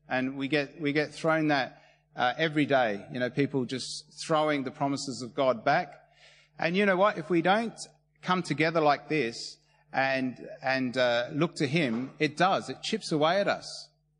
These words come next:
Uh, and, uh, you know, uh, the devil knows how to, how to get to us. And, uh, if we, if we spend time, uh, and isolate ourselves, um, you know, away from the, from the fellowship, he can chip away at us.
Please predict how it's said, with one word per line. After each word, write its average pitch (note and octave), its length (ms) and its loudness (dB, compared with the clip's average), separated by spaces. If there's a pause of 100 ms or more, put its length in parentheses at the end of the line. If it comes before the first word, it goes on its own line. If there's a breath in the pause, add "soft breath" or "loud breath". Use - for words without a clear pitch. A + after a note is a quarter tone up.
(120)
Uh, B2+ 400 2
and, C3 340 -4
uh, B2 420 2
you D3+ 120 -2
know, C#3 340 0 (480)
uh, C3 160 -4
the B2 140 -6
devil F#3 360 0
knows D3 360 0
how C#3 120 0
to, A#2+ 360 -2
how C3+ 120 -2
to B2+ 60 -6
get D3+ 240 -2
to B2+ 160 -6
us. A2 240 -2
And, A#2+ 260 -4
uh, A#2 300 4 (300 loud breath)
if C3+ 160 -4
we, C#3+ 320 2
if C#3 60 -8
we D3+ 120 0
spend E3+ 440 -2
time, D3+ 520 0 (380)
uh, C3 60 -2
and B2 380 -2 (380)
isolate D3+ 480 2
ourselves, B2+ 640 -2
um, A2+ 480 0 (340)
you C3 140 -2
know, A#2+ 100 0
away C3+ 320 0
from B2 240 -8
the, A#2 260 -4
from B2+ 140 -10
the A#2 80 -8
fellowship, E3 720 -2 (220 soft breath)
he E3 100 -4
can D#3 140 2
chip - 200 0
away F#3 280 4
at E3 80 2
us. - 320 -6